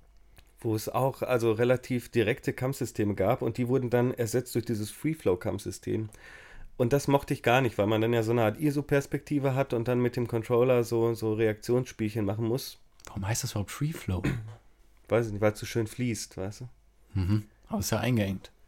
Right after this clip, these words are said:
Speaker 1: Ja, ich find's auch überhaupt nicht. Also ich find's es eher, es wirkt irgendwie theatralisch, weil es stehen immer vier Leute um dich herum und warten nacheinander <laughs> abwechselnd, wer dich schlagen darf.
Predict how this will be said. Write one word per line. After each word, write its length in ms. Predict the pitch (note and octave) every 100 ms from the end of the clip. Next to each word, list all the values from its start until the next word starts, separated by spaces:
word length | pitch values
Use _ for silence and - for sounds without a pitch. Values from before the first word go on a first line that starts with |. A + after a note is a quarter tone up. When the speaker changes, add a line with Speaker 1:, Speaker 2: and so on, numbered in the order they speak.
| - - - -
Speaker 1:
Ja, 120 | A2
ich 140 | A2+
find's 220 | - A#2+
auch 180 | A#2+ B2
überhaupt 440 | B2 A2+ A2 D3 -
nicht. 260 | G2+ -
Also 240 | G#2+ G#2 G#2+
ich 100 | G#2
find's 220 | A#2+ A#2
es 120 | A2
eher, 300 | - A#2 A#2+
es 160 | A2+ -
wirkt 180 | A#2
irgendwie 280 | - A#2+ A2+
theatralisch, 720 | - A#2+ A2 - A2 C#3 C#3
weil 80 | A#2
es 80 | G#2+
stehen 180 | - A#2
immer 160 | A2 G#2+
vier 200 | - A#2
Leute 260 | A2 A#2
um 80 | A#2+
dich 140 | A#2 C3
herum 240 | A2+ B2+
und 160 | A#2 A2+
warten 300 | A2 B2 A#2
nacheinander 720 | A2+ A#2 A2 A2+ B2 C3+ C#3
<laughs> 20 |
abwechselnd, 640 | - B2+ B2+ - A#2+ B2+ C#3+ - -
wer 100 | A2 A2+
dich 140 | A#2+
schlagen 340 | - A2 C3
darf. 360 | C#3 C3+ D#3+ -